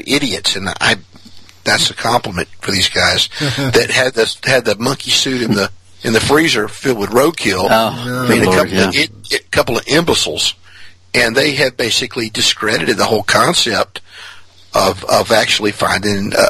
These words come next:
Speaker 1: uh, any, any living hominid that's not human, because they made such a laughing stock out of the whole idea.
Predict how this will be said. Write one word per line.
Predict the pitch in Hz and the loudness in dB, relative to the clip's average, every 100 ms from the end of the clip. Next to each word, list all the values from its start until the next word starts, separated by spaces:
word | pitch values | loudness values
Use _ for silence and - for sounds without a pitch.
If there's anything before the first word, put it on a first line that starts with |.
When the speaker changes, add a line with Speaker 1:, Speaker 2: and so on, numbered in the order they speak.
| - | 2
Speaker 1:
uh, | 104 - | 0 0
any, | 120 135 139 - | 0 0 0 0
any | 131 127 | 2 2
living | 107 113 117 113 | 2 4 2 0
hominid | - 104 110 95 95 101 101 - - - | 0 2 2 0 0 0 -4 -10 -12 -10
that's | - - | -2 0
not | 120 104 | 0 0
human, | - 185 147 120 - - - - | 2 4 4 0 -6 -12 -12 -6
because | - - 127 120 | -2 2 2 2
they | - | 0
made | 107 104 | -2 -2
such | 117 - | -2 -2
a | |
laughing | 101 113 165 - | 0 2 2 0
stock | - - 92 - | 0 0 -2 -2
out | - | -4
of | - | -2
the | |
whole | 101 98 | -2 2
idea. | 107 107 190 - | 2 2 0 0